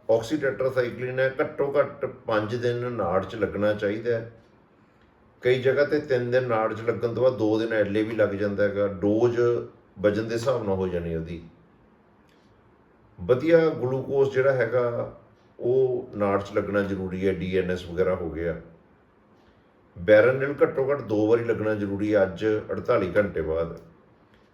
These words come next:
ਤੀਜੇ ਨੰਬਰ 'ਤੇ ਵਿਟਾਮਿਨ ਸੀ ਦੇ ਟੀਕੇ ਆਉਂਦੇ ਕਿਸੇ ਵੀ ਕੰਪਨੀ ਦੇ, ਵੀਹ ਪੱਚੀ ਐਮ ਐਲ ਪੰਜ ਦਿਨ ਲੱਗਣੇ ਚਾਹੀਦੇ ਆ।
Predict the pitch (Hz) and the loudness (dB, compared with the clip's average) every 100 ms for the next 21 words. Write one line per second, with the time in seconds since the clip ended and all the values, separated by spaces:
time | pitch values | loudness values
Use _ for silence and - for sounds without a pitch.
0 | _ _ _ _ _ 120 120 147 143 135 | _ _ _ _ _ -8 0 0 0 -2
1 | 143 131 131 135 135 - 120 123 131 123 | 0 0 0 0 -4 -6 -4 -2 -2 -4
2 | 107 127 120 117 120 127 151 147 135 117 | -6 -2 0 -2 -4 -4 -4 -2 -4 -4
3 | 110 117 113 113 110 107 95 131 - - | -6 -8 -6 -4 -4 -6 -8 -6 -6 -8
4 | 120 117 110 113 113 110 104 98 104 98 | -4 -4 -2 -6 -4 -4 -4 -2 0 0
5 | 85 87 82 76 80 82 76 | -2 -4 -4 -6 -6 -6 -8